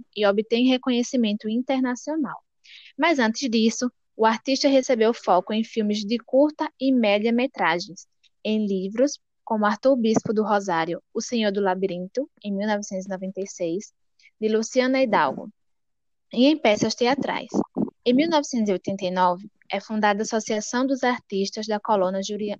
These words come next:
Juliano Moreira, que visa a preservação de sua obra, tombada em mil novecentos e noventa e dois pelo Instituto Estadual do Patrimônio Artístico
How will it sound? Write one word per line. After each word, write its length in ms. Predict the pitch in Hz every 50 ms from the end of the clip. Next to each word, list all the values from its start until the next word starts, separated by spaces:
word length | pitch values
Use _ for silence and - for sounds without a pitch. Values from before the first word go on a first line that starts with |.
| _
Juliano 480 | - 208 214 208 208 202 208 220 254 269
Moreira, 480 | 269 285 294 285 240 175 - 185 - - - _ _ _ _ _ - - _ - - _
que 200 | _ - 240 233
visa 320 | 196 202 240 262 262 285 285
a 40 | 285
preservação 680 | - 269 254 254 247 240 247 247 247 - - 214 208
de 80 | 208 208
sua 440 | - - 220 233 262 262 208 165 170
obra, 280 | 170 180 190 180 208 - _ _ _ _ _ _
tombada 460 | 262 262 269 247 208 190 190 196 208
em 80 | 220 220
mil 240 | 233 247 277 302 311
novecentos 440 | 294 277 277 - - 226 214 202
e 40 | 214
noventa 380 | 208 214 202 208 202 214 - 226
e 40 | 208
dois 440 | 190 190 190 190 202 214 - - _
pelo 160 | - 214 214
Instituto 500 | 226 220 - - 220 - - 262 277 -
Estadual 640 | 294 - - - 254 240 226 254 247 220 185 175 180 190
do 100 | 202 202
Patrimônio 580 | - 202 196 196 - 214 208 214 233 240 254
Artístico 640 | 269 285 - _ 220 202 196 202 - - - 220